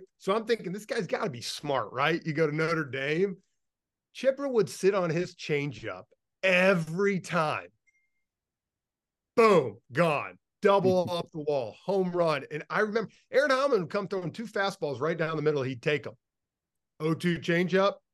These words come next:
Speaker 1: whack. And I'm like,
Speaker 2: Got him.
Speaker 1: "Has he not figured out that he's <laughs> sitting on his changeup?"
Speaker 2: <laughs>
Speaker 1: But, but Chipper, dude, he knew the game back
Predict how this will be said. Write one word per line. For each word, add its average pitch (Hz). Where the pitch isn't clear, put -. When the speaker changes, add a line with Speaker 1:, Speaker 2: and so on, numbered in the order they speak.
Speaker 1:
whack. 135
And 131
I'm 156
like, 147
Speaker 2:
Got 95
him. 87
Speaker 1:
"Has -
he 269
not 294
figured 196
out 165
that 147
he's 131
<laughs> -
sitting 202
on 147
his 123
changeup?" 190
Speaker 2:
<laughs> 494
Speaker 1:
But, 165
but 165
Chipper, 208
dude, 151
he 151
knew 147
the 143
game 135
back 127